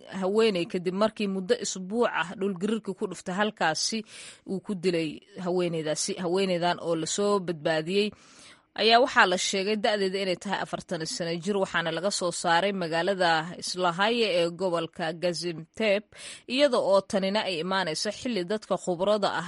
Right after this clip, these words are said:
ay ka digeen in ay markaasi dhammaanayso rajada ah in dad nool laga helo burburka dhismayaasha halkaasi ku burburay.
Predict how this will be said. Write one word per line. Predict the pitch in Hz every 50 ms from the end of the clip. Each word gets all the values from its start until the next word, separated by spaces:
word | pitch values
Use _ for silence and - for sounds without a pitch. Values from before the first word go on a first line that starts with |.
| 185
ay | - 175 170 165
ka | - - 247
digeen | 214 185 190 170 196 214 214 214 214
in | - 214 220 180
ay | 160 160 156 160 160 165 - - - - - - - _ _ _
markaasi | - 202 214 208 - 208 170 160 - - - 220 220 214 208 202
dhammaanayso | 180 190 180 185 202 214 220 196 170 165 - 208
rajada | 196 208 196 175 - 214 202 180 156
ah | 175 180 -
in | 208 214 202
dad | 220 240 208 196
nool | 202 214 233 240 220 180 165 156 - - 180
laga | 190 190 202 220
helo | 214 180 175 185 208 202 - - - - - - - _ _ _
burburka | 196 196 220 214 202 190 214 202 - - 202 180 165 175
dhismayaasha | 165 170 - - 190 190 175 175 185 202 208 - - 196
halkaasi | 185 175 175 - 175 160 160 - 185
ku | - - 190
burburay. | 170 165 156 143 151 175 175 151